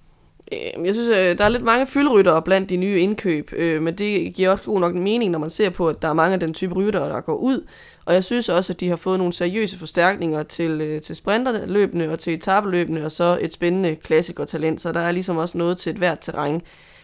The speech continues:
Viviani og Laporte er store navne at sige, øh, farvel til, men jeg synes egentlig samlet set ikke, at de nødvendigvis står dårligere stillet. Øhm, især fordi, at de får Izagirre ind, som virkelig gør, at de er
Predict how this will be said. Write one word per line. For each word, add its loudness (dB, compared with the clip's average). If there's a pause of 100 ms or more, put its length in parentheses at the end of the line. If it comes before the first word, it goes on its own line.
(260)
Viviani 2
og 0
Laporte 0
er 2
store 0
navne 0
at -6
sige, -6
øh, -2 (300)
farvel 0
til, 0
men 0
jeg -2
synes -4
egentlig 0
samlet 0
set -2
ikke, -2
at -4
de -2
nødvendigvis -2
står -4
dårligere 0
stillet. 0 (500)
Øhm, 2 (140)
især 2
fordi, -4
at -4
de -6
får 0
Izagirre -2
ind, 0
som -4
virkelig -2
gør, 2
at -4
de -6
er -6